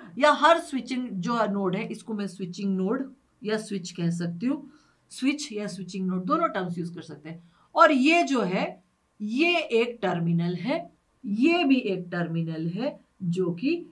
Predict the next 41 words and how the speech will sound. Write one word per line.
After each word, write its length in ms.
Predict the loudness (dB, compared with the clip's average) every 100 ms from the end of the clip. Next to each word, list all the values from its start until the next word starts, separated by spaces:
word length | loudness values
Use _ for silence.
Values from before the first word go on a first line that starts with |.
| _
इस 160 | -8 -4
तरीके 240 | 0 0
से 120 | 0 -4
connected 360 | -8 -6 -4
है। 160 | -2 0
मान 160 | 0
लेते 220 | 0 -6 -4
हैं, 60 |
ये 220 | -4 -4
switch 320 | -4 -6 -8 0
one, 380 | 2 2 0
ये 160 | -2 -4
switch 320 | -6 -14 -10 -4
टू, 380 | 0 0 0
ये 120 | -2 -6
switch 260 | -8 -20 _
three, 380 | -6 -2 0 -2 -6 _ _ _ -6
ये 140 | -6
स्विच 340 | -6 -10 -12
फ़ोर। 260 | -10 -8 -10 -16 _ 8
बहुत 240 | 10 10
ही 80 | 8
सिंपल 400 | 2 2 4 4
एक 220 | 2 -2 -14 _ _ _ -6
नेटवर्क 580 | 0 0 0 0 -2 0
बनाया 500 | 2 4 4 2 0
गया 180 | 0
है, 260 | 2 2 2
ये 180 | 4 2
स्विचिंग 400 | -2 -4 -4 -4
नेटवर्क 320 | -4 -6 -12
कहलाएगा। 300 | -12 -12 -10
What 240 | -4 -2 0
it 140 | -2
is 80 | -4
known 180 | -4 -2
as? 140 | -4 -6 -12 _ _ _ -6 -2
This 160 | 0
is 160 | 2 6
a 160 | 6 4 -2 _ _ _ _ _ _ -14 -2
switching 460 | 2 2 4 4